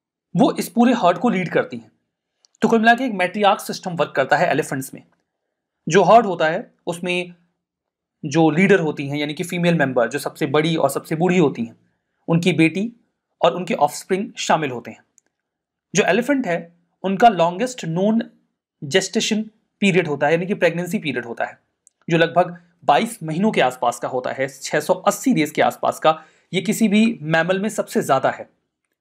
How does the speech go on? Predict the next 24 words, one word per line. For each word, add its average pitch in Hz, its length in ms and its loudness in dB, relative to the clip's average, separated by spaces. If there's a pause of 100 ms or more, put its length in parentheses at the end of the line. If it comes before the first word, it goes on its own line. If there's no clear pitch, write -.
(600)
Further, 208 320 2 (1120)
वो 226 460 2 (300)
चौदह 214 460 4
से 269 180 -4
पैंतालीस 190 1040 0
साल 180 300 2
के 247 140 -4
बीच 165 360 -2
में 196 240 -2
काफ्स 170 360 2
को, 220 180 -4
बच्चों 185 340 -6
को 262 100 -4
जन्म 156 240 -2
देती 113 240 -6
हैं। - 120 -18 (840)
बच्चों 170 280 0
के 233 120 -2
जन्म 196 260 0
देने 190 260 0
का 208 440 4 (220)
जो 185 180 2
समय 180 320 0
है, 180 360 -2